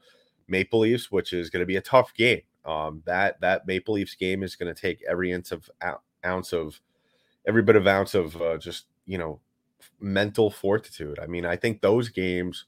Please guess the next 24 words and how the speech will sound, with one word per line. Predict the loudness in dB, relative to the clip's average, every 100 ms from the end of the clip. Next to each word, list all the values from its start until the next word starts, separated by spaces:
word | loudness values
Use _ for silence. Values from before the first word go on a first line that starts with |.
| _ _ _ _ _ _ _
what, | -4 4 4 6
what | 2 2 4
we're | 4
gonna | 6 4
see | 2 -6 0 4 4 4 -2 -10 _ _
against | -4 -2 -4 -6
Toronto | 0 2 4 2 2 2 2 0 -4 -16 _
this | -6 -6
season | -6 -4 -4 -2 -4 -4 -8 -10
is | -6 -4 -2
what | -4 -4
we | -6
saw | -8 0 2 2
from | -2
Florida | -10 2 2 4
last | 2 2 -2 -8
season. | -12 -14 -18 _ _ _ _ _ _ _ _ _
And | -2 2
that | 4 6
is | 6 2 -2 -14 _ _ _ _ _ -6
these | -6 -6 -4
overall | 2 4 10 10 10
physical | 6 -4 0 2 2 0 -2
games | -4 -2 0 2 0 -2 -8